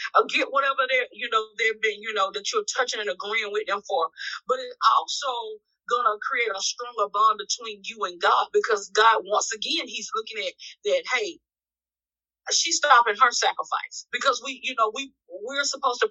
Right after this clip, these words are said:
pray daily. We pray daily, multiple times throughout the day. But when you begin to say, "Okay, God, I'm interceding for this here person," so that's letting God know, "Okay, what I got going on ain't in the forefront no more.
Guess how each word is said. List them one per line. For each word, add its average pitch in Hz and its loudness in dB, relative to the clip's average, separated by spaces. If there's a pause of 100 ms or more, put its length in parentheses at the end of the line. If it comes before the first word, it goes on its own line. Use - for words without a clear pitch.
pray 247 2
daily. 214 4
We 233 -12
pray 240 2
daily, 262 0 (300)
multiple 262 2
times 247 4
throughout 233 4
the 196 -8
day. 220 0 (320)
But - 6 (100)
when 214 -10
you 285 -12
begin 262 -8
to 247 -16
say, 220 0 (160)
"Okay, 247 -4
God, - 6 (340)
I'm - 10 (260)
interceding 247 -2
for 202 6
this 208 2
here - 0
person," - 4 (260)
so - 0
that's - 2
letting 247 0
God 233 8
know, 214 6 (140)
"Okay, 233 0 (120)
what 208 8
I 269 12
got 269 8
going 220 2
on 180 4 (160)
ain't 226 2
in 208 0
the 208 -2
forefront 226 0
no 147 -10
more. 147 -12